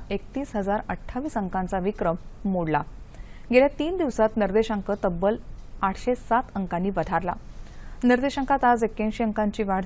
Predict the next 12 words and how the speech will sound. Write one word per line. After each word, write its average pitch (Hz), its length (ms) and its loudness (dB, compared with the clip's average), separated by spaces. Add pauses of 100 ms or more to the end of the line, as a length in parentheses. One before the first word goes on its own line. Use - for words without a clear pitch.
झाली. 196 180 0 (1040)
राष्ट्रीय 254 460 6
शेअर 285 220 4
बाजाराच्या 269 440 2
निफ्टीनंही 277 640 2
आज 247 260 4
नऊ 226 260 4
हजार 240 280 4
सहाशेचा 214 540 -4
टप्पा 214 320 -2
पार 196 260 0
करत 202 240 0